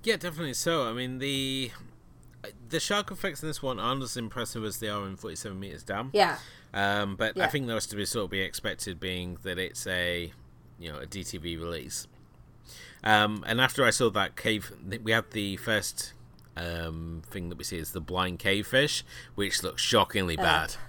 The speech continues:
Speaker 1: It's like a three D
Speaker 2: <laughs> I know, shockingly bad, and then it screams.
Speaker 1: Yeah, which makes no sense. Uh, which brings me on to my next point. Uh,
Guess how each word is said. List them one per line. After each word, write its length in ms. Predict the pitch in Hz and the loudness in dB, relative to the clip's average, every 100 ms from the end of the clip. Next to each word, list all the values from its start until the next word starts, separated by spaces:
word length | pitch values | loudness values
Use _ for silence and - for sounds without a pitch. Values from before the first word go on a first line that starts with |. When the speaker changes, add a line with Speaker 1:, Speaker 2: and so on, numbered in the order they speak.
| - - - - | -12 -18 -20 -4
Speaker 1:
It's 180 | - 110 | 0 4
like 180 | 120 - | 4 4
a 60 | |
three 220 | - 131 127 | 2 6 8
D 100 | 139 | 6
Speaker 2:
<laughs> 200 | - - | 4 12
I 260 | 339 277 | 12 12
know, 100 | 285 294 | 12 12
shockingly 400 | 320 320 330 302 | 12 12 12 12
bad, 280 | 294 285 254 | 12 12 12
and 80 | |
then 80 | 269 | 8
it 100 | 247 | 6
screams. 880 | 240 - - 214 202 208 220 247 262 | 4 0 -2 -2 0 2 0 -2 4
Speaker 1:
Yeah, 120 | 135 160 | 12 12
which 140 | 151 | 12
makes 220 | 170 147 131 | 12 12 12
no 140 | 147 | 10
sense. 560 | - 143 107 95 - - - | 12 12 12 6 0 -4 8
Uh, 300 | 120 120 120 | 12 12 12
which 200 | 110 123 | 8 2
brings 220 | 151 135 | 2 4
me 60 | 143 | 6
on 100 | 127 | 6
to 80 | 120 | 8
my 80 | 110 | 8
next 300 | 117 - - | 6 4 4
point. 220 | 147 - - - - - - | 4 4 -2 -4 -6 -8 6
Uh, 220 | 117 117 | 10 10